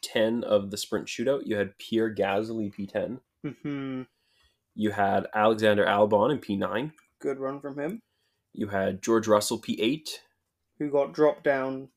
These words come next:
Speaker 2: uh, due to the impeding.
Speaker 1: Yep.
Speaker 2: Got a, uh, three-place grid penalty.
Speaker 1: Yes.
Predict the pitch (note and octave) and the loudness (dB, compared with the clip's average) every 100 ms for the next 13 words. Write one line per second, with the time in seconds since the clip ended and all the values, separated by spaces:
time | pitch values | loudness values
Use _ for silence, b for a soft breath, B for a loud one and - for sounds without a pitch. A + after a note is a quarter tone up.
0 | - C3 B2 B2 B2+ B2 - - D3 D3+ | -6 -2 0 -2 -2 -4 -8 -4 -4 -2
1 | C#3 C3 A#2+ - C3 D#3 G3 _ _ - | -2 -2 -4 -6 -6 -6 -10 _ _ 0
2 | A#2+ - _ D3 C3+ C3 B2+ C3 B2+ - | 0 0 _ -2 2 2 2 0 0 -4
3 | - D#3+ D#3+ D3 C3+ D3 C#3 B2+ A#2+ - | 0 0 4 2 4 0 0 -2 -4 -10
4 | - _ _ _ _ - - F#2 - - | -14 _ _ _ _ -4 0 0 0 -6
5 | - | -8